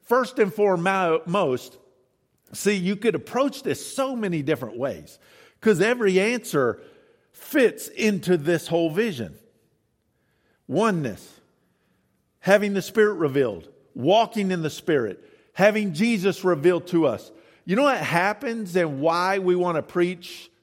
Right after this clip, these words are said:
the revelation of Jesus? Because, Marty, the minute he's revealed to you,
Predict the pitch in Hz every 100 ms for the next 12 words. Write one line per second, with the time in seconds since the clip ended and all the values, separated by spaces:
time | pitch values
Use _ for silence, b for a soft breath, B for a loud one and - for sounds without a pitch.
0 | - 135 143 160 160 160 156 165 143 117
1 | 160 156 180 - b b b b b b
2 | b b b - 151 190 151 185 202 139
3 | 135 139 151 175 196 220 220 165 190 147
4 | 165 139 190 214 - 180 156 156 147